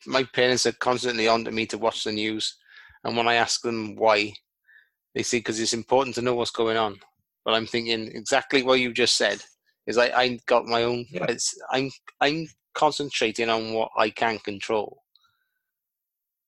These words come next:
Speaker 1: I think the news, when you just framed it, then it made me think it's a way of giving the masses, uh, the false sense of being in control. And I wonder,
Speaker 2: Of course.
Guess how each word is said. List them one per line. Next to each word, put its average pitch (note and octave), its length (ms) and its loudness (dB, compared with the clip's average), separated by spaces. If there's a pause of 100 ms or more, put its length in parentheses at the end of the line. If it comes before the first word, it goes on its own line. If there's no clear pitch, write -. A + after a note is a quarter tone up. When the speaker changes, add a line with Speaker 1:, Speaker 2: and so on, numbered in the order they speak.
(280)
Speaker 1:
I A2 80 2
think B2 300 0
the A#2+ 80 -2
news, A#2+ 560 0 (140)
when C3 180 0
you C3+ 80 2
just B2+ 300 2
framed B2 320 2
it, G#2 140 0
then G#2+ 200 2
it G2 80 -2
made A#2 260 -2
me A2+ 100 -4
think - 500 -4 (440)
it's - 200 -2
a A#2+ 60 0
way A#2+ 340 4
of A#2+ 180 0
giving A#2 260 -4
the A2 80 -4
masses, A2 640 0 (720)
uh, G#2 320 2 (680)
the A#2+ 80 0
false A2+ 360 2
sense - 720 0
of A2 180 -10
being G#2+ 220 0
in G#2 160 -6
control. G#2 640 -8 (1600)
And A2+ 100 -6
I A#2 40 2
wonder, B2 280 4
Speaker 2:
Of D#3+ 120 10
course. - 280 -2